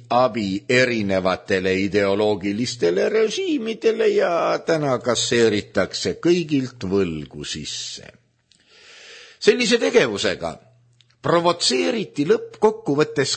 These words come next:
kõiki osapooli sõdima ja määrati aastateks võlaorjusse. Täna saaks globaalse sõjategevuse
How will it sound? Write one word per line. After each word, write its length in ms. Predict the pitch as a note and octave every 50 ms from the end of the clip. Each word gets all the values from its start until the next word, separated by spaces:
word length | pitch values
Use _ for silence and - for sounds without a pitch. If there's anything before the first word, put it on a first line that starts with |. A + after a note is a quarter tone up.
| -
kõiki 480 | - B3+ A#3+ G3 C#3 - - - - A2+
osapooli 800 | B2+ F3 A#3 A3 - F#3+ F3 D3+ C#3+ D3+ D#3 D3 B2+ A2+ G2+ F#2+
sõdima 640 | - - - D4 A#3+ - C#4 A3 F#3+ F#3 F#3 F#3 F3 - - - - - - _ _ _ _ _ _ _ _ _ _ _ _ -
ja 160 | - G#3+ A#3
määrati 560 | C#4+ D4 C#4+ B3+ A3 F3 - - - A#2+ A#2+
aastateks 880 | D3+ G#3 A3+ G3 - - - D#3+ C#3+ - - C#3+ B2+ - - - - - E2 D2+ D2+
võlaorjusse. 1300 | A2+ D3 D#3 C#3+ A#2 G#2+ G2+ G2 G2+ G2+ G2 F2+ E2+ D#2+ D#2+ D2 - - - - - - - G#1+ - - _ _ _ _ _ _ _ _ _ _ _ _ _ _ _ _
Täna 300 | - G#2 B2 E3+ G3+ G#3+ E3+ F#2+ B1 - - _ _ _ _ _ _ _
saaks 460 | - - G#2 A2 B2+ C#3+ - - - -
globaalse 720 | - G#2 F#2+ F2+ F2+ G2+ A2 B2+ C3+ C3+ C3 - A2+ F#2+
sõjategevuse 800 | - C3 B2+ B2 A#2 G#2+ G2+ A2+ G2+ G#2+ F#2+ F2+ F#2 F2+ - G2+